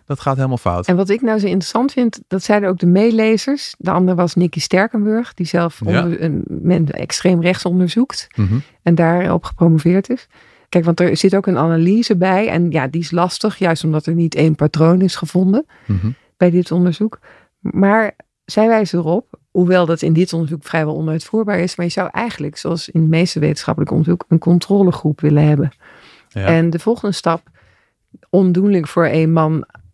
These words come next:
Speaker 2: uit Almere, zoals Paul van der Water, zoals hij zelf zegt, maar
Speaker 1: Ja.
Speaker 2: misschien voor een volgend onderzoek,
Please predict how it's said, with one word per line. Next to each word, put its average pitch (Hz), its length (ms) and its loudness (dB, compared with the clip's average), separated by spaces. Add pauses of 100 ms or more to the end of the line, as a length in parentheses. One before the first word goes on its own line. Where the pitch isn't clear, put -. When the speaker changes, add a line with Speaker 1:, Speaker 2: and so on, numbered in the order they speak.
(100)
Speaker 2:
uit 156 220 0
Almere, 156 500 2
zoals 147 260 -4
Paul 156 220 -2
van 160 140 -6
der 151 100 -4
Water, 165 400 -4
zoals 151 220 -6
hij 165 100 -4
zelf 147 260 -2
zegt, - 340 -2
maar 156 400 -4
Speaker 1:
Ja. 104 200 -2
Speaker 2:
misschien 202 320 -4
voor 175 120 -2
een 147 60 -2
volgend 170 240 0
onderzoek, 151 360 0